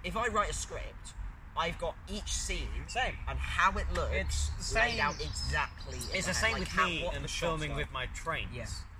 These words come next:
Speaker 2: When I'm filming a scene, I'll think before I do it. I'll think, "Okay, how's it gonna look? Okay, that's how it's gonna look."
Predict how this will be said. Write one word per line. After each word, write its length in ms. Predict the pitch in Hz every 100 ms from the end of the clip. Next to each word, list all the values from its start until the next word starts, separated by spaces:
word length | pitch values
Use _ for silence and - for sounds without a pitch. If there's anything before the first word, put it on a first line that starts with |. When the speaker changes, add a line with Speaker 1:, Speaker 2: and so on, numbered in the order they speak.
| - -
Speaker 2:
When 140 | 143 160
I'm 100 | 151
filming 380 | 190 180 165
a 40 | -
scene, 600 | - 180 165 113 107 -
I'll 180 | 131 120 -
think 360 | - - 208 180 - -
before 320 | - 175 165
I 40 | 127
do 200 | 175 139
it. 120 | 92 - - -
I'll 60 | 143
think, 160 | 147 - 147
"Okay, 140 | 139
how's 200 | 131 147
it 60 | 156
gonna 120 | 147
look? 200 | 131 117 - -
Okay, 100 | 143
that's 200 | 147 143
how 80 | 156
it's 100 | -
gonna 140 | 151
look." 240 | 131 123